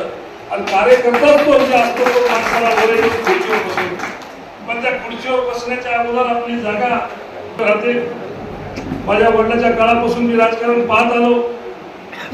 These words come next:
आज माझ्या वडिलांचे कार्यकर्ते जवळपास सत्तर, सत्तर, ऐंशी, ऐंशी वर्षाचे आहेत. ते सुद्धा आज माझ्या सोबत चालतात. माझा मुलगा सुद्धा आता पुन्हा राजकारणात आलाय. तीन पिढ्यापासून आम्ही राजकारण करतो.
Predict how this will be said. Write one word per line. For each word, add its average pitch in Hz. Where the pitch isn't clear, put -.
आज 233
माझ्या 240
वडिलांचे 240
कार्यकर्ते 240
जवळपास 240
सत्तर, 233
सत्तर, 240
ऐंशी, 240
ऐंशी 240
वर्षाचे 240
आहेत. 233
ते 247
सुद्धा 269
आज 269
माझ्या 262
सोबत 254
चालतात. 240
माझा 226
मुलगा 233
सुद्धा 247
आता 247
पुन्हा 240
राजकारणात 233
आलाय. 226
तीन 269
पिढ्यापासून 247
आम्ही 240
राजकारण 240
करतो. 202